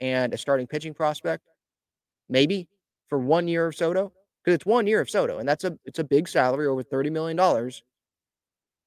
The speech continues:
And yes, the Padres can say, "We're giving you Juan freaking Juan, Juan Soto." You know?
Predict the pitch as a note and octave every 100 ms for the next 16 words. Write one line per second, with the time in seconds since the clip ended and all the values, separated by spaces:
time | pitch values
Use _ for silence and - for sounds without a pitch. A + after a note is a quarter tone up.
0 | _ _ _ _ C#3 F#3+ C#3+ - A#2+ D#3+
1 | E3 D#3 D3+ - D#3 C#3+ - - C#3+ C#3
2 | A3 G3 E3 C#3 D#3+ D3+ - D3 B2 B2
3 | B2 A2 _ _ F#3+ D3+ - D#3+ - -
4 | _ _ - _ _ _ _ _ _ _
5 | _ _ A#2 A#2+